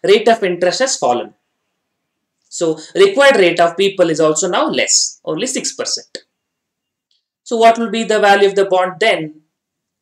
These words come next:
Year, cash flow, discounting factor, at what rate? What is the required rate? Now the required rate is six percent.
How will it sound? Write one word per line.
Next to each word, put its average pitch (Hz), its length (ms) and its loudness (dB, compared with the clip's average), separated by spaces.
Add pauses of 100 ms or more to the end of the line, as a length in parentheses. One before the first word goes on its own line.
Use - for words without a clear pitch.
(300)
Year, 160 560 0 (1300)
cash 160 340 -2
flow, 131 420 -6 (640)
discounting 196 600 -2
factor, 139 600 -4 (160)
at 190 160 0
what 233 300 2
rate? 233 320 2 (600)
What 185 200 2
is 226 120 2
the 254 60 2
required 247 440 4
rate? 247 300 4 (300)
Now 196 200 0
the 190 100 4
required 185 320 2 (160)
rate 180 180 0
is 254 300 2 (240)
six - 380 -4
percent. 131 580 -6